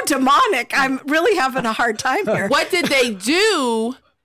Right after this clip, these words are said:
Speaker 2: Like, what was the plan then to get people to just willingly abort their children? Because it
Speaker 1: No,
Speaker 2: sounds
Speaker 1: I, I
Speaker 2: like it would be like, like they had to sit down together, maybe a little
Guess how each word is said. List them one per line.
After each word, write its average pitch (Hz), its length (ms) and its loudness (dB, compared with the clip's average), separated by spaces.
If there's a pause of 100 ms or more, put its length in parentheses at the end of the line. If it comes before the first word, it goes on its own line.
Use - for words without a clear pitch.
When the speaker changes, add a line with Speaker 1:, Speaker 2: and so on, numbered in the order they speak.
(180)
Speaker 2:
Like, 247 200 0
what 339 120 0
was 349 140 0
the 285 100 -2
plan 339 460 0
then 247 200 2
to 277 100 -4
get 262 180 0
people 254 380 0
to 262 160 -4
just 240 420 0 (560)
willingly 202 1300 0 (220)
abort 190 420 -2
their 185 140 0
children? 190 400 0
Because 202 180 0
it 214 80 4
Speaker 1:
No, 339 80 0
Speaker 2:
sounds 339 100 0
Speaker 1:
I, 311 260 0
I 233 80 2
Speaker 2:
like 214 140 -2
it 220 120 2
would 220 120 2
be 220 320 -2
like, 208 280 -6
like 202 180 -4
they 208 400 2
had 247 160 -2
to 190 80 -6
sit 262 200 -2
down 233 200 2
together, 226 340 -2
maybe 220 220 0
a 208 80 -2
little 202 380 -2